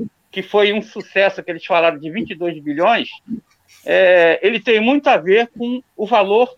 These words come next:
do primeiro regime de recuperação fiscal, do valor que deveria ser pago a, a, o, sob honra de aval à União. Quando o, a sedai teve um sucesso de, de, de leilão, que eles falaram de vinte e dois bilhões,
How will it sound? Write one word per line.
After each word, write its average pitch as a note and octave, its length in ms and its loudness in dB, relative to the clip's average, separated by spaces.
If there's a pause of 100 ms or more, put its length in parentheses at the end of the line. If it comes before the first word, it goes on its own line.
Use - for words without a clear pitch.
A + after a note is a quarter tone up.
(380)
do A3 140 -8
primeiro G#3+ 480 -2
regime G#3+ 320 -2
de G3 60 -4
recuperação G3 500 -4
fiscal, G#3+ 540 0 (120)
do A3+ 200 -4
valor A3 420 0
que A3 140 -10
deveria G#3 340 -4
ser G#3 220 -6
pago G3 420 0 (380)
a, G3+ 400 2
a, F3+ 320 4 (100)
o, F#3 260 -6
sob A3 320 -2
honra A3+ 280 2
de A3 100 -2
aval F#3+ 540 2
à G3 100 2
União. G3 540 0 (600)
Quando C#4+ 300 -2
o, G#3 340 -2
a E3 80 2
sedai F3+ 300 0
teve F3+ 240 -2
um F3+ 80 -8
sucesso E3 640 -6
de, D3+ 320 -10 (180)
de, D3 240 -8
de C#3+ 220 -14
leilão, E3+ 420 2
que E3+ 140 -6
eles D#3+ 140 -8
falaram D#3+ 340 2
de C3+ 80 -10
vinte A3+ 200 -4
e - 20 -10
dois E3 260 -2
bilhões, D#3+ 460 0